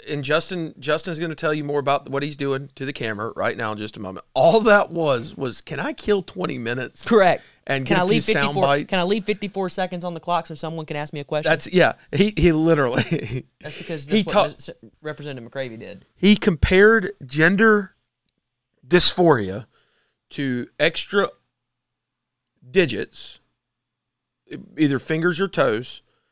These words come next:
Speaker 1: and then had to clarify that he meant more than ten. Uh,
Speaker 2: A playboy in the woods.
Speaker 1: a playboy in the woods.
Speaker 2: And a woman calling him, threatening to slit her wrists.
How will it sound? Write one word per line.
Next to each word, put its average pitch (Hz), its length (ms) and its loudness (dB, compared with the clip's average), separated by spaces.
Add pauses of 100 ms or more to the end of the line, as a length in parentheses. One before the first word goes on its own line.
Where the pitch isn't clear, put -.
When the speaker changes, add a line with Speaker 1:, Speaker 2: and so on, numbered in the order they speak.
(140)
Speaker 1:
and 143 120 -4
then 175 100 2
had 170 160 2
to 135 60 -10
clarify 151 420 2
that 143 140 0
he 135 60 -2
meant 131 200 -4
more 143 240 0
than 151 180 -4
ten. 123 440 -6 (920)
Uh, 123 400 0
Speaker 2:
A - 40 -10
playboy 147 380 -12
in 175 80 -12
the 170 80 -12
woods. 120 300 -12
Speaker 1:
a 127 80 -4
playboy 170 560 4
in 208 80 6
the 208 80 0
woods. 143 560 -2
Speaker 2:
And 180 280 -6
a 156 60 -4
woman 147 360 -10
calling 147 380 -8
him, 139 220 -12
threatening 131 360 -10
to 110 60 -18
slit 120 240 -16
her 95 80 -14
wrists. - 380 -18